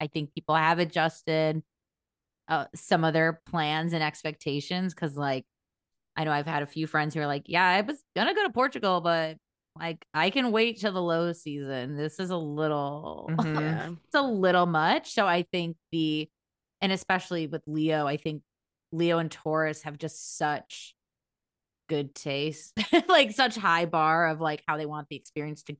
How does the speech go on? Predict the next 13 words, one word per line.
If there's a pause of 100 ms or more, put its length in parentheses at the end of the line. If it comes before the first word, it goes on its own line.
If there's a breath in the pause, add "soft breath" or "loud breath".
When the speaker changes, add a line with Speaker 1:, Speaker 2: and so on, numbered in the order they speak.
(120)
Speaker 1:
go, (360)
that
it's
like,
so
what
are
we
gonna
sacrifice
so
that
it's,